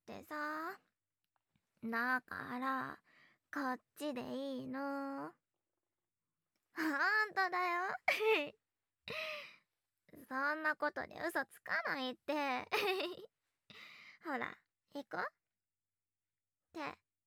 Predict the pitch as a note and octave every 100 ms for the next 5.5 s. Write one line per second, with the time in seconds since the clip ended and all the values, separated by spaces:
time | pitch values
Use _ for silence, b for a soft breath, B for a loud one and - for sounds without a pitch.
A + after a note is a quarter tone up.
0 | _ _ - E4 E4 D#4+ D4+ D4 C#4+ -
1 | - C3+ - _ _ _ _ _ _ _
2 | _ _ _ _ _ _ _ _ _ _
3 | _ _ _ _ _ _ _ _ _ _
4 | _ _ _ _ _ _ _ _ _ _
5 | _ - C4+ D4